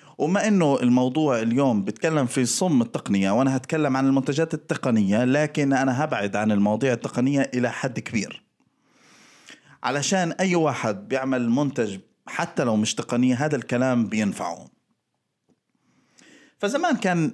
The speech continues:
الاختبار، أم، يعني عملية معقدة شوية. أم، تعمل ألفا فيرجن. الألفا فيرجن فكرتها أنها بتعمل المنتج، بتختبره في إطار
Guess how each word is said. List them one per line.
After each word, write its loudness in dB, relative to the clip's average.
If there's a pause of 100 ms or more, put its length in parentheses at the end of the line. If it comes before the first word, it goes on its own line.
الاختبار، 0 (140)
أم، -6
يعني -8
عملية 0
معقدة 0
شوية. -2 (180)
أم، -10 (1300)
تعمل 2
ألفا -2
فيرجن. 0
الألفا -6
فيرجن 0
فكرتها -4
أنها 2
بتعمل -2
المنتج، 0
بتختبره -4 (240)
في -2
إطار -2